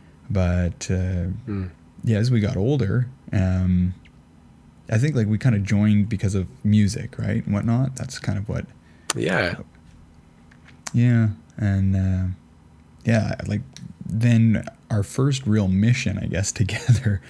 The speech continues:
Speaker 1: was, like, hitting Coachella, right?
Speaker 2: That was it. Yeah,
Speaker 1: Yeah.
Speaker 2: it was the, it was a month-long, month-long vacation. First, uh, first time we,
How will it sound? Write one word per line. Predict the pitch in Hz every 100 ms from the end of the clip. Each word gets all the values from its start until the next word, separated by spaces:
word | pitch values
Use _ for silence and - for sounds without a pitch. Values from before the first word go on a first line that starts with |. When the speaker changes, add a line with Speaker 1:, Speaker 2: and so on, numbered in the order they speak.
| - - -
Speaker 1:
was, | 101 98 104 -
like, | 110 98 -
hitting | 104 101 110
Coachella, | 104 104 104 131 - -
right? | - 131 - - - - - - - - - - - - - -
Speaker 2:
That | - 92
was | 98 95
it. | 98 120 - - - - -
Yeah, | 123 117
Speaker 1:
Yeah. |
Speaker 2:
it |
was | 104 -
the, | 90 87 85 - - - - - -
it | -
was | 95
a | 98
month-long, | 95 101 - 107 98 101 98 -
month-long | 107 101 104 107 101
vacation. | 104 95 - 120 95 90 -
First, | - 110 101 - -
uh, | 107 101 - - - - - -
first | - 117 107
time | - 110
we, | 107 98